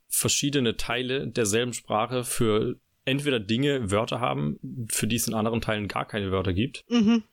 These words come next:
Speaker 1: Oder, ähm, zum Beispiel, es gibt im hamburgerischen Dialekt scheinbar das Wort Wipstert.
Speaker 2: Mhm.
Speaker 1: Und ein Wipstert, das ist ein kleines Kind, das nicht still sitzen möchte.
Speaker 2: Süß.
Speaker 1: Also was, wo man zu, bei uns zum Beispiel würde man, glaub ich, Zappelphilipp sagen oder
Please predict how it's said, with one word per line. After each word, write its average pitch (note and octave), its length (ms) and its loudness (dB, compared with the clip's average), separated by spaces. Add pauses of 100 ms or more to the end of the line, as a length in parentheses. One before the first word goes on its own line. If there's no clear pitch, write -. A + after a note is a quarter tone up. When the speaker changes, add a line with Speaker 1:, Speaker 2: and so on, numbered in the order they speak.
(180)
Speaker 1:
Oder, A#2+ 640 4
ähm, A#2+ 320 2
zum G#2+ 160 2
Beispiel, G#2+ 680 2 (180)
es - 160 0
gibt D3+ 200 -4
im A2 340 2
hamburgerischen A2 840 2
Dialekt G2 360 0
scheinbar G2+ 280 0
das - 220 -2
Wort G2+ 340 2 (120)
Wipstert. G#2+ 880 0 (760)
Speaker 2:
Mhm. E3 360 -4
Speaker 1:
Und D#4+ 100 4
ein G#2+ 200 2
Wipstert, A2 720 -2 (540)
das A2+ 160 0
ist - 160 -2
ein A#2 220 -4
kleines B2+ 420 0
Kind, D3 280 0
das A#2+ 140 0
nicht B2+ 300 2
still D3+ 340 4
sitzen G2+ 380 0
möchte. F2+ 420 -6 (220)
Speaker 2:
Süß. - 340 -4
Speaker 1:
Also G#2 160 2
was, - 160 0
wo A#2 80 2
man A2+ 140 2
zu, G#2+ 200 0
bei A#2 140 2
uns C3+ 180 0
zum A#2+ 120 2
Beispiel B2 420 2
würde B2 260 0
man, A#2+ 120 0
glaub A#2+ 100 2
ich, G#2 100 -6
Zappelphilipp G2+ 580 -2
sagen F#2+ 380 2
oder F#2 360 2